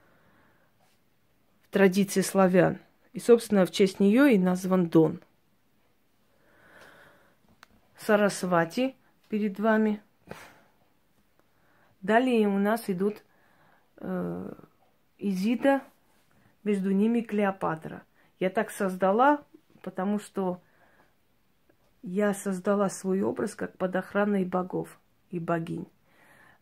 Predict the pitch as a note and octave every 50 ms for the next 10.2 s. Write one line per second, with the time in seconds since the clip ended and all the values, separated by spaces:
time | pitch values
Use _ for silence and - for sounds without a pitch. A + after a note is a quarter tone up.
0 | _ _ _ _ _ - F3+ F3 F#3+ G3+ G3 G3 G3 G3 F#3 F#3 F#3 F#3 F3+ F3
1 | F3+ F#3 F3+ - A#3 B3 C4+ C4+ C4 - - - E3+ E3 - F#3 F#3+ F#3 F3+ F#3
2 | E3+ - - - F3+ F3 F3+ G#3 B3 C4+ A#3+ A3 G3+ F#3 F3+ E3+ E3 E3 - -
3 | F#3 F3+ F3 E3+ - - - F3+ F3 F3 F3+ F#3 F3 E3 - - E3 D#3+ D#3+ -
4 | F3 F3 F3 E3 E3 - F3 F#3 F3+ E3+ E3 E3 E3+ F3 G3 A#3 C4+ B3+ - G3+
5 | F#3+ F#3+ - - - - - - - - - - _ _ _ _ _ _ _ _
6 | _ _ _ _ _ _ _ _ - - G3+ F#3+ F#3+ G3 F3+ G3 A3+ B3+ B3+ A#3
7 | - G#3 G3 F#3+ F#3+ - F#3 - F3+ F3+ - G3+ F#3+ F#3+ G3 G#3 G#3 G3+ G3 F#3
8 | F#3+ - G3+ G3 F3+ E3+ E3 - - - F3 F3+ F3+ G#3 A#3+ C4+ C4+ C4 - F#3
9 | - - F3 - - - F#3+ F#3 - - - G#3 G3 G3 G3+ G#3+ G3+ F#3+ F3 E3
10 | D#3+ D#3+ F3